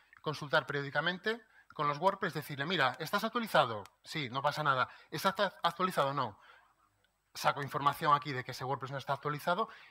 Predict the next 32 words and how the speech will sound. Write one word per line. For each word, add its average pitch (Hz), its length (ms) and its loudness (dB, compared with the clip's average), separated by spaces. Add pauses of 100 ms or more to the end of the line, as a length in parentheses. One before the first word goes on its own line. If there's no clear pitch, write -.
(140)
y 196 120 -4
se 175 120 -4
lo 156 140 4
notifico 156 580 0
por, 139 320 2
eh, 131 200 0
algún 131 340 -2
método, 156 260 2
como 131 140 -4
puede 131 140 -4
ser 143 100 -8
correo 139 160 4
electrónico, 185 560 -2 (300)
al 135 160 0
us-, 123 160 -6
al 127 500 6
propietario 143 540 -2
del 135 180 -8
sistema, 104 420 -10 (100)
¿vale? 165 260 0 (420)
Lo 160 160 4
más 196 240 4
importante 220 420 0
es 165 120 -2
que, 170 160 -8
que 175 100 -4
tenéis 180 180 0
que - 60 -12
tener 175 180 0
claro 202 220 2
es 165 100 -6
que 151 220 -2